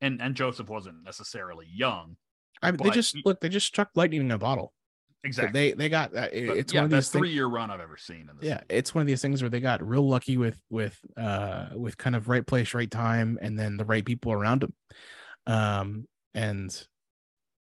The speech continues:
Speaker 2: look, this is, that's just, the Joseph thing is just one thing of, of, like, I think, feel like there's, like, twenty things that are, like, major plot points of the season. Um, look at what he said about Almada, and I'm, and I'm sitting there, I'm like,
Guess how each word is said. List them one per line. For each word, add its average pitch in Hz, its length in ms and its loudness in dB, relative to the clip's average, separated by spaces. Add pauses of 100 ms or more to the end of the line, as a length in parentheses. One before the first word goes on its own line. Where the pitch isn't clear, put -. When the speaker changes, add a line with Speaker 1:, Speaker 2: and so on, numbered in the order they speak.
(400)
Speaker 2:
look, 131 120 4
this 135 140 4
is, 160 180 6
that's 139 200 2
just, - 260 -2
the 147 80 0
Joseph 156 420 4
thing 127 200 2
is 120 160 0
just 113 220 -6
one 113 480 2
thing 110 240 0
of, 92 200 -6
of, 101 180 -8
like, 98 160 -4
I 92 80 -2
think, 131 180 0
feel 196 100 4
like 160 80 4
there's, 101 140 -2
like, 87 180 -4
twenty 135 320 4
things 95 440 0
that 98 140 4
are, 92 120 0
like, 90 280 -2 (640)
major 110 640 0 (380)
plot 135 320 2
points 95 320 -2
of 104 120 0
the 92 80 -4
season. 95 520 -2 (520)
Um, 98 580 -2 (400)
look 127 180 2
at 113 100 4
what 117 120 4
he 117 80 4
said 123 160 2
about 107 180 2
Almada, 98 500 0
and 107 100 -2
I'm, 107 200 -2
and 110 100 -2
I'm 107 100 -2
sitting 127 200 -2
there, 117 100 2
I'm 110 80 0
like, 101 240 -2